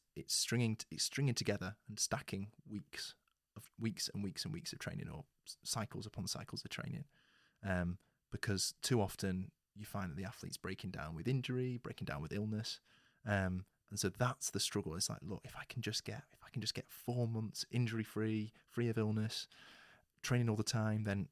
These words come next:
I'll be ready. I'll be ready." And that's, I, I'm sure you're the same. That's, you, you hear that so often. Um, in terms of then, you know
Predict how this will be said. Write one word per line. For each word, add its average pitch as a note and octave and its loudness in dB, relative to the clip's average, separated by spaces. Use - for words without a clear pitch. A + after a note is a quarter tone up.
I'll G2 -4
be G#2+ 0
ready. G#2 0
I'll G#2 -2
be G#2 -4
ready." G#2 0
And G2+ -2
that's, - -4
I, - -16
I'm G2+ -4
sure G#2 2
you're G2+ 0
the G2+ -2
same. G2+ -2
That's, - 0
you, G#2+ -10
you A2 -14
hear G#2+ 0
that G#2 -2
so G#2+ 0
often. A#2+ -2
Um, G2 0
in A#2+ 4
terms D3+ 6
of A#2+ 4
then, A2 4
you A2+ 0
know F#2+ -2